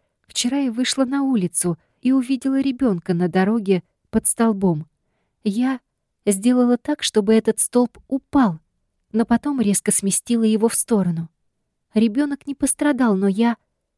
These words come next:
не уверена, что контролировала себя в этот момент. А недели раньше я чуть не утопила собаку нашей соседки». «Почему?» «Я не могла уснуть из-за лая».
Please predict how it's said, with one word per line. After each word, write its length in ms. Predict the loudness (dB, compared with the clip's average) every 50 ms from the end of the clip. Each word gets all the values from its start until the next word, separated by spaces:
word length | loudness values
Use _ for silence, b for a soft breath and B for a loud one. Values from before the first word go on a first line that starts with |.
| _ _ _ _ _ _ _ _ -6
не 140 | -2 0 0
уверена, 480 | 0 0 0 0 0 0 0 0 0
что 200 | -2 -2 -4 -2
контролировала 840 | -2 -2 -2 -2 0 0 0 0 2 0 0 0 0 0 0 0 0
себя 400 | 0 -2 -2 0 0 -2 -2 -4 _ -10
в 120 | -6 -2
этот 260 | -2 -2 -2 -4 -4 -2
момент. 500 | -2 0 0 0 -2 -4 -4 -6 _ _ _ _ _ _ _ _ _ _ _ _ _ _ _ -4
А 100 | -2 0
недели 420 | 0 0 0 0 0 2 2 2
раньше 500 | 2 2 -2 -4 -6 -6 -2 -2 -2 -2 _ _ _ _ _ _ _ 0
я 160 | 0 0 0
чуть 240 | 0 -2 -8 -6 -4
не 80 | -2 -2
утопила 500 | -2 0 -2 -4 -2 0 0 2 2 2
собаку 500 | 2 0 -2 0 0 -2 -2 -2 -2 -2
нашей 300 | 0 0 0 0 0 -2
соседки». 680 | 0 0 -2 -2 -2 -2 -4 -4 _ -14 -20 -20 -20 _ _ _ _ _ _ _ _ _ _ _ _ _ _ _ _ -12
«Почему?» 520 | -10 -6 -6 -4 -4 -2 -2 -2 -4 -6 _ _ _ _ _ _ _ _ _ _ _ _ _ _
«Я 140 | 0 2 2
не 120 | 2 2 2
могла 340 | 0 0 2 2 2 4
уснуть 560 | 4 2 2 0 -2 -2 -2 -4 -4 -6 -10 _ _ -2
из-за 260 | -2 0 2 2 2
лая». 360 | 2 2 0 0 -2 -8